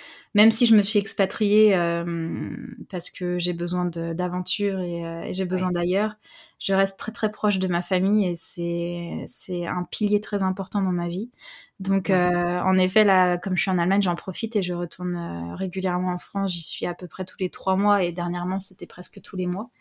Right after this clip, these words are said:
Speaker 2: Ouais.
Speaker 1: Euh, en plus, on a, on a une voiture, des fois je fais la route, euh, bon, c'est loin, ou on prend des trains.
Speaker 2: Ouais.
Speaker 1: Il y a, il y a plusieurs moyens qui existent.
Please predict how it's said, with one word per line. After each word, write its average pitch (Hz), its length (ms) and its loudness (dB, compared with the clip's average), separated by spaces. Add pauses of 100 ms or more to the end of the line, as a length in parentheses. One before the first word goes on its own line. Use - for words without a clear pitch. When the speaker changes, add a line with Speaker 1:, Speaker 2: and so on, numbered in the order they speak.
(520)
Speaker 2:
Ouais. 190 220 0 (120)
Speaker 1:
Euh, 175 300 -2 (640)
en 196 120 0
plus, - 200 -4
on 190 120 2
a, 175 480 -4
on 190 120 0
a 180 60 -2
une 185 120 0
voiture, 185 360 0
des 180 140 -4
fois 185 160 -6
je - 100 0
fais 180 120 -4
la 180 140 -4
route, 190 300 -8
euh, 175 180 -4
bon, 170 120 -6
c'est 175 200 -6
loin, 202 440 0
ou 170 360 -6
on 175 40 -4
prend - 180 -8
des 175 140 -4
trains. 190 240 -4
Speaker 2:
Ouais. 165 160 0 (520)
Speaker 1:
Il 185 60 -4
y - 20 -2
a, 170 80 -2
il 175 60 -2
y 180 60 -2
a 170 60 -4
plusieurs 185 360 -4
moyens 180 320 -2
qui 180 140 -4
existent. 175 400 -8